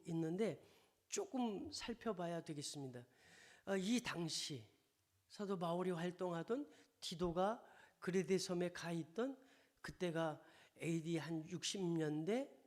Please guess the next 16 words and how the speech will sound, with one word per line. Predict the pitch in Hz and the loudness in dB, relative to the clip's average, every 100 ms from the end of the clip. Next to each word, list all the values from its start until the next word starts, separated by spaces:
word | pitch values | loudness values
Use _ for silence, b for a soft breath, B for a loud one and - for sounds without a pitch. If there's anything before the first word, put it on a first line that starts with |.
| _ _ - | _ _ -12
예, | 147 131 123 120 _ _ b b | -8 -8 -10 -16 _ _ b b
유-, | 208 262 - 240 | -6 -6 -6 -4
육십 | 180 - 214 | -2 0 2
년에서 | 190 180 180 - - 165 156 151 240 277 B B | 4 4 0 -6 -4 -2 0 0 -2 -2 B B
칠십 | - 254 - 196 | -6 -4 -4 -2
년 | 180 165 | -2 -2
그 | - 170 | -2 -2
사이 | 165 - 214 185 - | -2 -4 -2 -2 -2
어간이라고, | 151 175 175 156 143 147 240 294 B B - | -2 0 0 -2 -4 -4 -6 -6 B B -10
어, | |
학자들은 | 156 - - 196 170 160 | -8 -8 -8 -6 -4 -6
봅니다. | 160 165 147 123 120 - _ _ b b b b b - | -2 -2 -2 -6 -10 -14 _ _ b b b b b -2
그때 | 196 - - - 233 | 0 -2 -4 2 2
기준으로 | - 170 185 190 185 | 2 -2 0 2 0
보면 | 151 143 185 208 123 B B B | -2 0 2 2 -2 B B B
이때는 | 196 - 190 190 175 143 | -8 2 4 4 2 0